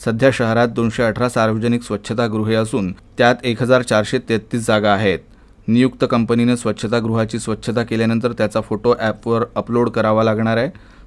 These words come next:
स्वच्छतेवर लक्ष ठेवण्यासाठी सर्व आसनांना एक विशिष्ट क्रमांक देण्यात आला असून, त्यांना जिओ फेन्सिंगद्वारे सुरक्षित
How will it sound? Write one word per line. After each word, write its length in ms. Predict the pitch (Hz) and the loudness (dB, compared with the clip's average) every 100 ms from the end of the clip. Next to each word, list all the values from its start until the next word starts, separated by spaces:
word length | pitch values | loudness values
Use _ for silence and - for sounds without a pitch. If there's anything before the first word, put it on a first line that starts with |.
| - | -2
स्वच्छतेवर 500 | 131 - 156 170 170 | -2 2 2 4 6
लक्ष 240 | 139 - | 4 4
ठेवण्यासाठी 600 | 139 135 139 135 135 135 | 2 4 2 2 0 -2
सर्व 420 | 135 127 120 127 131 | 0 2 4 4 4
आसनांना 600 | 117 127 - 117 117 120 117 | 2 0 0 0 2 2 0
एक 180 | 117 | -2
विशिष्ट 420 | 110 - 117 - 123 | -8 -6 -8 -2 -2
क्रमांक 480 | 120 113 110 117 | 0 0 0 0
देण्यात 340 | 120 110 110 107 | 0 0 0 0
आला 140 | 107 | 2
असून, 360 | 107 107 110 90 | 0 0 -4 -4
त्यांना 560 | - - - 117 127 | -8 -20 -4 2 2
जिओ 400 | 123 110 120 135 | 2 0 2 2
फेन्सिंगद्वारे 680 | 143 120 110 123 117 113 113 | 2 -2 -2 -2 0 2 0
सुरक्षित 440 | 120 120 110 - | -2 -2 -4 -4